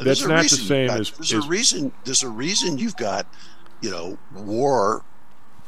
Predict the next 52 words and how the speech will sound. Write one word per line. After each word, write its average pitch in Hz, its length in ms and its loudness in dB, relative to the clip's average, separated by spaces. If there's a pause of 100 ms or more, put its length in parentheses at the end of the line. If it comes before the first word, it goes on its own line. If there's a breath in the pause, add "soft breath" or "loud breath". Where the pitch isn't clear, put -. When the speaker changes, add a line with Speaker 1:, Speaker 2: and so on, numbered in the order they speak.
(140)
Speaker 2:
blowing 123 360 2
up 101 140 -2
in 85 120 -4
two. 156 280 0 (140)
We 110 100 -8
got 98 200 -4
two 180 180 0
hot 131 280 2
wars 98 340 0
going 92 280 -4
right 101 220 -2
now 92 400 -6 (300 loud breath)
that 85 140 0
we're 95 160 -2
heavily 131 360 2
involved 82 440 -4
in, 62 220 -6 (360 loud breath)
and, 120 260 2
and 120 260 0
we're, 113 220 4 (300)
we 104 100 -2
could 107 280 -2
easily 151 380 0
get 104 200 0
a 85 80 -4
third 82 520 0
that 92 180 -2
would 98 140 -4
be 95 160 -4
direct 101 500 0
Speaker 1:
I, 87 40 -2
I, 92 100 0
Speaker 2:
conflict 87 260 0
Speaker 1:
I 95 40 -2
Speaker 2:
with 90 100 -2
Speaker 1:
suspect 92 360 0
Speaker 2:
American 113 60 0
Speaker 1:
we're 110 40 2
gonna, 110 140 4
Speaker 2:
troops. 110 160 2
Speaker 1:
I 107 60 -2
suspect 104 260 -2
we're 110 60 0
gonna 101 80 -2
Speaker 2:
And 98 80 -4
Speaker 1:
get 123 80 4
a 139 40 4
Speaker 2:
it's, - 140 4
Speaker 1:
third, 80 200 -2
unfortunately. 98 500 -4
Speaker 2:
and 147 80 0
it's, - 240 4